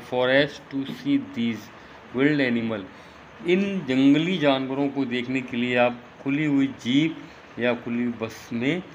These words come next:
जा सकते हैं। If you like, you can travel on an elephant back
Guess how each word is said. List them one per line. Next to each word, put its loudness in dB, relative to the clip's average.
जा 4
सकते -14
हैं। -14
If -6
you 0
like, 4
you -2
can 2
travel 0
on 0
an -6
elephant 0
back -2